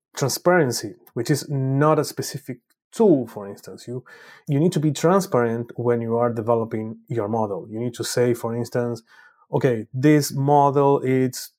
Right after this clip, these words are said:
trained on G P T, the G P T was trained on this data set, and how it works," and so on. So you need to provide some clarity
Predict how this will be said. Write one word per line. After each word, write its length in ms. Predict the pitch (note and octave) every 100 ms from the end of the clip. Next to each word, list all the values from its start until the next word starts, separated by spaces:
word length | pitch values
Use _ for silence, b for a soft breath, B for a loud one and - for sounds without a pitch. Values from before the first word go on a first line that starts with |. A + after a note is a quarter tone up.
| -
trained 400 | C#3+ C3 B2+ B2
on 320 | A#2+ B2 A#2
G 80 | A#2+
P 140 | C3
T, 360 | - F3 E3 D#3+
the 140 | C3+
G 120 | A#2+
P 120 | B2+ B2
T 300 | - C3+ C3+
was 360 | B2 B2+ B2
trained 480 | - C3 B2+ B2+ B2+
on 300 | A#2+ A#2+ B2
this 260 | A#2+ B2 -
data 340 | F3+ F#3 E3
set, 420 | - C#3+ C3+ C3+ C3+ B B B _
and 140 | A#2+ G#2+
how 240 | B2+ D3
it 120 | C3+
works," 440 | C3 D3+ D3+ D3 C#3+
and 100 | G#2+
so 200 | B2 C3+
on. 120 | D3+
So 140 | C#3+
you 100 | C#3
need 140 | D3 D#3+
to 100 | D3+
provide 440 | C#3 B2 C#3 C#3
some 180 | - B2+
clarity 720 | - D#3+ G#3 D3 A2+ A#2 A2+